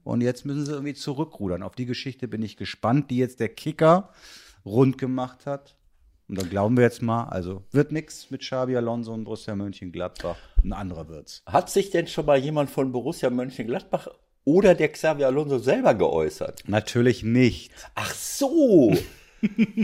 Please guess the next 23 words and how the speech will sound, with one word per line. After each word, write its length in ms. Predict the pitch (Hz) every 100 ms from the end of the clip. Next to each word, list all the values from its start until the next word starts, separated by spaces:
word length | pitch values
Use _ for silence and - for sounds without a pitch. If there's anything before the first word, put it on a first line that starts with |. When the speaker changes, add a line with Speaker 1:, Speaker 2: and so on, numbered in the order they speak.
| - 208 - 185 - - - - 156 -
Speaker 2:
Ah, 680 | - 151 156 156 151 131 127 -
Speaker 1:
Ja, 120 | 131
Speaker 2:
alles 100 | 127
Speaker 1:
so 100 | 156
Speaker 2:
klar. 260 | 175 143
Speaker 1:
funktioniert 380 | - 175 160 180
Speaker 2:
Das 80 | -
Speaker 1:
das 100 | 139
Speaker 2:
heißt 100 | 190
Speaker 1:
ja 80 | 123
aber 160 | 120 113
auch 180 | 110
nicht, 240 | 113 107 107
das 140 | 104
weißt 340 | 107 110 - -
du 60 |
doch, 120 | 85 76
Speaker 2:
Nein, 300 | 80 101 185
Speaker 1:
ne? 60 |
Speaker 2:
das 140 | 101 107
ist 140 | -
ja 100 | 107
klar. 340 | - 120 85